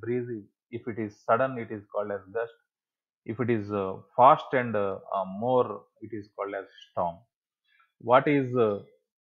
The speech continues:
uh, I T C Z, uh, intertropical convergent zone, that is called as equatorial, uh, low pressure belt?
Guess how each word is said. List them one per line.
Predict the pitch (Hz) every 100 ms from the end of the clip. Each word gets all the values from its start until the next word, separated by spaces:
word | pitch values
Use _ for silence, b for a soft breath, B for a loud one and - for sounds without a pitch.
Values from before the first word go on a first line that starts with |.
| 110
uh, | 104 104
I | 117
T | 123 139
C | - 113 95
Z, | 98
uh, | 90 - 104 110
intertropical | 117 123 139 135 127 117 120 123
convergent | - 113 107 101 101 101 101 _ 101 98
zone, | 104 95 92 _
that | 107 107
is | 104 -
called | 104 101
as | 101 98 101 101 _ _ _ -
equatorial, | 120 123 135 120 117 117 113 120 123 - _ _ _ -
uh, | 98 95 92 101
low | 107 113 127 135 131 - -
pressure | 117 101 107 107 - _ _
belt? | 92 92 95 90